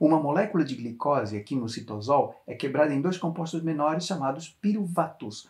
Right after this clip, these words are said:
ou ácido pirúvico, e esses dois piruvatos vão ser mandados pra dentro da mitocôndria,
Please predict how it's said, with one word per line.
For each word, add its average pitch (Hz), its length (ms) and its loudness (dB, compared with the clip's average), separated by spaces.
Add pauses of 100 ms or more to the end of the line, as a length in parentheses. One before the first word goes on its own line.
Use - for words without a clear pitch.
(120)
ou 135 240 6
ácido 139 400 0
pirúvico, 135 800 -2 (220)
e 139 120 4
esses 160 240 -2
dois 170 140 0
piruvatos 175 580 0
vão 170 120 0
ser 202 200 2
mandados 156 400 -2
pra - 240 -4
dentro 175 260 -2
da 151 120 0
mitocôndria, 190 720 -2